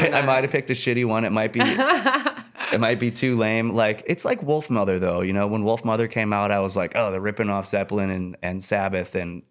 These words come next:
Speaker 1: I inherently hate 'em.
Speaker 2: Mm-hmm.
Speaker 1: But at the same time, you go back and listen to it, and, like, they have some pretty cool songs. It might be the same, might be the same story here.
Speaker 2: Yeah.
Speaker 1: I don't know.
Speaker 2: Well, there we go. There you have it, ladies and gentlemen.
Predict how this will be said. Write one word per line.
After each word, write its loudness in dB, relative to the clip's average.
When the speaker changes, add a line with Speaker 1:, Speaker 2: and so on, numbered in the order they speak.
Speaker 1:
I 0
inherently -2
hate -2
'em. -10
Speaker 2:
Mm-hmm. -10
Speaker 1:
But 0
at 2
the 0
same -2
time, -2
you -6
go 0
back -2
and -2
listen 0
to -2
it, -2
and, -2
like, -6
they -2
have -12
some -2
pretty -6
cool -4
songs. -6
It -6
might 0
be -2
the -2
same, -2
might -4
be -4
the -6
same -6
story -12
here. -20
Speaker 2:
Yeah. -14
Speaker 1:
I 0
don't -6
know. -10
Speaker 2:
Well, -6
there -4
we -4
go. -6
There -4
you 0
have 0
it, -2
ladies -4
and -12
gentlemen. -2